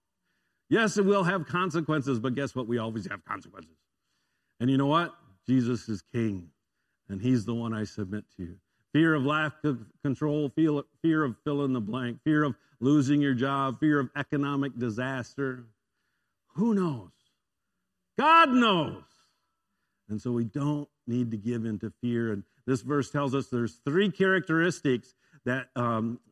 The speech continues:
uh, uh, define what it means to be influenced by the Holy Spirit and not,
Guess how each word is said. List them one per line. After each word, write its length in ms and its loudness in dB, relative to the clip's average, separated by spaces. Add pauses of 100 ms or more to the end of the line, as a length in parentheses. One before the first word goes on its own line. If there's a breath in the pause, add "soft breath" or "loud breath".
(100)
uh, 200 -8 (260)
uh, 240 -4
define 800 -2 (160)
what 120 -4
it 100 -6
means 380 0
to 80 -8
be 160 0
influenced 600 -2
by 120 -4
the 100 -6
Holy 380 2
Spirit 500 -2 (280)
and 160 0
not, 300 -2